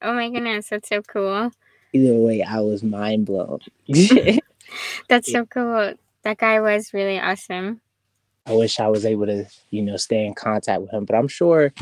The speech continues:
Speaker 2: you know, the next time I come around, I'll s-, I'll run into him again, 'cause he d-,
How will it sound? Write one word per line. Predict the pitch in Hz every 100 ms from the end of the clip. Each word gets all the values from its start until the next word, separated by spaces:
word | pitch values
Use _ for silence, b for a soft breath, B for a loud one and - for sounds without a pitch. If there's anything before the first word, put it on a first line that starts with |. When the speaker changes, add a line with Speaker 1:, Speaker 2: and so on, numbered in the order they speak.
| B B
Speaker 2:
you | 120 113
know, | 107
the | 107
next | 117 120 -
time | - 107 101
I |
come | 98 - 104
around, | 104 104 101 101 104
I'll | 113 110
s-, | - - 120
I'll | 113
run | 113
into | 107 - 110
him | 101
again, | 98 107 104
'cause | - 98
he | 117
d-, | 143